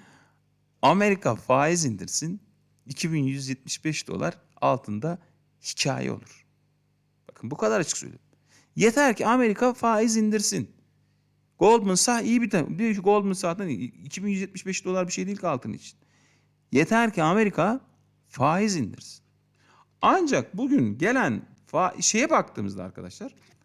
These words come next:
tarım dışı istihdam verisine baktığımızda, tarım dışı nedir? Yani tarımın dışında, yani sanayide, ticarette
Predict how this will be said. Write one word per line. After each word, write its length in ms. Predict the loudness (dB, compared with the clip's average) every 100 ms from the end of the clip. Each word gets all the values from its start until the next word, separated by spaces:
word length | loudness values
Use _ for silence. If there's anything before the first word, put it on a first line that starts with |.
| _ _
tarım 340 | -2 0 0
dışı 180 | -4 -6
istihdam 560 | -6 -8 -8 -4 -2 -4
verisine 380 | -8 -12 -12
baktığımızda, 600 | -12 -16 -18 -16 -16 -18 -20 -20 -20 _
tarım 300 | 0 2 2
dışı 200 | 2 0
nedir? 200 | 0 -2
Yani 360 | 0 2 0 -2 -10 _ _ _ _ _
tarımın 420 | -2 2 4 4
dışında, 440 | 2 0 -2 -2 -6
yani 280 | -4 -4 -2
sanayide, 680 | -2 -2 -2 -4 -4 -4
ticarette 800 | -6 -4 -2 0 -2 -4 -2 -2